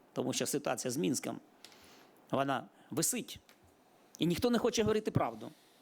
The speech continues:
Ніхто не хоче з влади сказати правду. Що вони мають? Затягувати конфлікт, це тільки його поглиблювати.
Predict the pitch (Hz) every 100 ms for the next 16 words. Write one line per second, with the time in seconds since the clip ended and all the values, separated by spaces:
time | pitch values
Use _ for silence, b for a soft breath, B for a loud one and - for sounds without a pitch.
0 | - - - - 147 185 240 269 226 160
1 | 147 143 123 139 143 143 - - - 131
2 | - 233 - 123 117 - - _ b b
3 | b _ - - - - - - - -
4 | - - - - - - 208 233 175 208
5 | 196 120 - - - 143 185 240 262 220
6 | 175 147 131 120 113 101 - 135 113 110
7 | 214 220 214 185 180 120 113 110 -